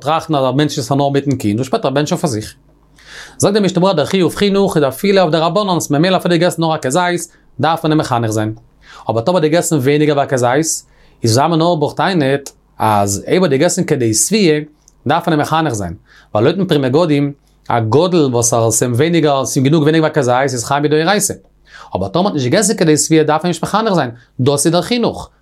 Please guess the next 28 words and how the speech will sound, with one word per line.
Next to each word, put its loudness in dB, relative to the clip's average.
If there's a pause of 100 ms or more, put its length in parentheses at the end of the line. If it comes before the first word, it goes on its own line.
(100)
אז 0
ווייניגער 0
וואס -2
שיעור, 0
מאכט -2
מען -4
נישט -8
קיין 0
ברכת 0
המזון. -2 (520)
טאמעס 0
איז 0
ספק, 0 (380)
איז 2
ער 2
פיל 2
ספק -2
דרבנן 0
לכולי, 2
און -6
מען 2
וויל, 2 (160)
קען 0
מען 0
מחנך -2
זיין 0
צו -2
מענטשן. -6